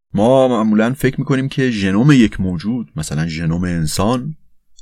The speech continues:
دیگه دقیق ترین و عینی ترین چیزیه که به عنوان هویت زیست شناسی می‌تونیم تصور بکنیم. یک انسان یعنی موجودی که ژنوم انسان داره. اما مثلاً یک باکتری که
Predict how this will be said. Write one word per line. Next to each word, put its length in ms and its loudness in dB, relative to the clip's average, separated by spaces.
دیگه 200 4
دقیق 540 2
ترین 500 -2
و 260 -4
عینی 380 2
ترین 380 -2
چیزیه 500 0
که 320 -6
به 60 -4
عنوان 340 -2
هویت 640 -2
زیست 260 -6
شناسی 320 -4
می‌تونیم 280 -4
تصور 460 -8
بکنیم. 320 -20
یک 220 -6
انسان 460 -2
یعنی 200 -2
موجودی 460 -2
که 120 2
ژنوم 320 4
انسان 460 2
داره. 280 -12
اما 220 2
مثلاً 280 0
یک 220 2
باکتری 720 -2
که 420 -4